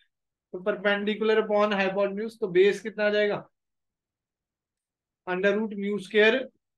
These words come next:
माइनस वन। आर का फार्मूला आया था एच टैन सी,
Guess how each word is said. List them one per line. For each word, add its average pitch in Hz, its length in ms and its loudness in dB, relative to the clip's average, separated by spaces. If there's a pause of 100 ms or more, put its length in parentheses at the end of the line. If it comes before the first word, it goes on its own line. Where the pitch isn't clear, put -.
(320)
माइनस 185 380 -2
वन। 208 160 -4 (340)
आर 190 260 2
का 226 100 4
फार्मूला 208 440 2
आया 196 120 2
था 208 120 2 (200)
एच 196 240 -4
टैन 202 280 -2
सी, 190 200 -8